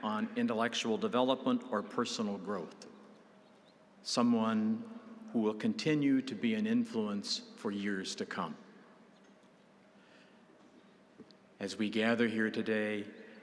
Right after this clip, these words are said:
I am convinced that Boston College has never been more aligned with its core mission, to be a great university focused on undergraduate education,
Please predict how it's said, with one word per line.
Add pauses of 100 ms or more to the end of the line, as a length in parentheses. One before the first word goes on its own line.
(880)
I
am
convinced
that
Boston
College (640)
has
never
been
more
aligned
with
its
core
mission, (1200)
to
be
a
great
university (560)
focused
on
undergraduate
education,